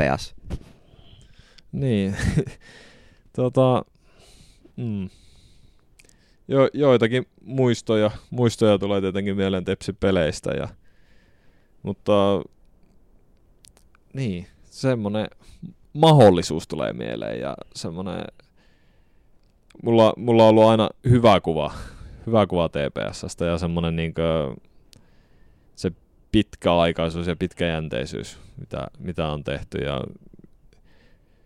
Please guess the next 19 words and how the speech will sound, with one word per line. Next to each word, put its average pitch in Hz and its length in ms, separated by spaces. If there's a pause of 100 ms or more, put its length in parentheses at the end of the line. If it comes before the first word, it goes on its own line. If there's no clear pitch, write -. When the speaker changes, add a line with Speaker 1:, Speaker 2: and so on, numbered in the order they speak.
(180)
Speaker 2:
me 104 100
on 104 100
tottunut 104 400
näkemään 98 380
Tepsin 98 340
niinkö 95 340 (1600)
ylempänä 85 560
kuin - 200
ykkösessä. - 440 (460)
Speaker 1:
No 151 60
niin, 139 160
ollaan 143 160
mekin, 110 280
ja 107 80
sinne 113 200
varmaan 117 240 (600)
kaikki 143 280
meistä 127 260
tähtää. 110 420